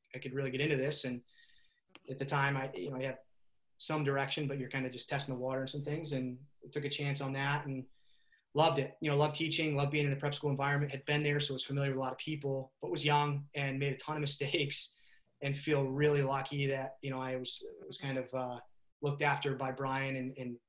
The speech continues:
you know, he kinda stepped down as a head coach, and we transitioned, um, I think after a few years where I took over that program, and he helped me out. He was my assistant.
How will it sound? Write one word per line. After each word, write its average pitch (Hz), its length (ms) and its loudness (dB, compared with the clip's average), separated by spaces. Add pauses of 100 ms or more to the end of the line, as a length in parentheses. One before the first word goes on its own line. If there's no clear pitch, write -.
(200)
you 131 80 -4
know, 123 80 -6
he 143 200 -2
kinda 143 200 0
stepped 139 300 -4
down 135 180 0
as 127 80 -6
a - 20 -6
head 139 180 -2
coach, 139 480 -2 (680)
and 131 80 -2
we 131 80 -2
transitioned, 131 720 -2 (320)
um, 131 380 -8 (180)
I 127 40 -10
think 127 160 -4
after 131 200 -6
a 123 40 -8
few 143 140 -4
years 131 360 -2
where 131 80 -4
I 127 60 -6
took 135 160 -6
over 123 120 -6
that 143 220 0
program, 143 460 0
and 123 180 -2 (680)
he 143 120 -2
helped 143 220 2
me 139 140 0
out. 139 320 0 (160)
He 135 100 -4
was 131 120 -4
my 131 140 -2
assistant. 143 580 -2